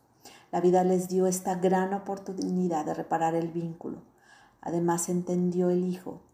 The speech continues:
que al hacer estos cambios ayudaría a su proceso de vinculación con los demás y también ayudaría a su padre,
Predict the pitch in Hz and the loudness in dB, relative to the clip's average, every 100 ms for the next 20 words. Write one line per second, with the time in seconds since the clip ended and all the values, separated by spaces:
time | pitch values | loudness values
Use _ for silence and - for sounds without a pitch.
0 | _ _ _ - 175 175 180 190 202 - | _ _ _ -8 -2 -2 0 -2 -2 -4
1 | 220 - 185 170 160 - - 185 190 185 | -6 -4 -4 -4 -4 -8 -6 -2 0 0
2 | 185 185 196 214 - _ _ _ 180 - | 0 0 0 -2 -10 _ _ _ -8 -8
3 | 180 185 180 185 190 190 185 180 180 175 | -6 -4 -4 -4 -4 -2 0 -2 -2 -2
4 | 175 - - 180 175 175 - - 175 170 | -2 -4 -6 -4 -2 -4 -10 -4 -2 0
5 | 170 170 165 165 - _ _ _ - - | -2 -4 -6 -10 -16 _ _ _ -20 -12
6 | 208 208 202 208 214 214 214 208 202 196 | 0 2 2 2 2 2 2 2 2 0
7 | - - - 190 180 180 175 | -4 -12 -6 -2 -2 -4 -10